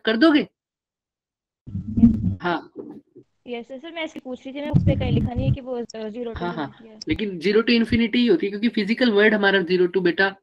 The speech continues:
Speaker 1: वो है, endless है, ठीक है?
Speaker 2: यस sir।
Speaker 1: हाँ, आप मुझे लेकिन वो भूलना मत, मैं उसको explain भी करूँगा। अच्छा question है ये, अगर एनसीईआरटी में लिखा हो तो वो कुछ explain करने की कोशिश कर रहा होगा आपको example देके।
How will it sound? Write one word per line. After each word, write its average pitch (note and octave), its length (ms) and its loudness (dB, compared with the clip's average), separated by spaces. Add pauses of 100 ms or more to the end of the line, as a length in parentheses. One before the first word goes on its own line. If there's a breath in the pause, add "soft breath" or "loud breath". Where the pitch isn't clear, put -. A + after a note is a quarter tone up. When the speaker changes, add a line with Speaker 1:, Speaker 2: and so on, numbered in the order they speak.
Speaker 1:
वो E3+ 120 4
है, C3 280 -2
endless D3+ 340 2
है, - 180 4 (1800)
ठीक F3+ 140 0
है? G#3+ 160 2 (560)
Speaker 2:
यस A3 160 -12
sir। C3+ 420 -8 (420)
Speaker 1:
हाँ, D3+ 280 -4
आप F#3+ 200 6
मुझे G#3 140 8
लेकिन A#3 260 8
वो A#3 80 10
भूलना G#3+ 360 4
मत, F3 160 2
मैं F#3+ 100 4
उसको G3+ 260 2
explain G3+ 400 6
भी G#3+ 100 -2
करूँगा। D3+ 260 4
अच्छा D#3+ 300 -2
question G3 380 2
है C3+ 140 0
ये, C#3+ 300 -4
अगर E3+ 160 2
एनसीईआरटी F3+ 400 2
में G3 120 2
लिखा F#3+ 160 0
हो G#3+ 40 -4
तो B3 100 -2
वो B3 60 2
कुछ A3+ 140 2
explain G#3 480 2
करने G3+ 260 2
की G3 120 -4
कोशिश F#3 340 0
कर C#3+ 180 -2
रहा C3 100 0
होगा C#3+ 180 2
आपको - 320 -6 (180)
example D3+ 520 0
देके। - 260 -2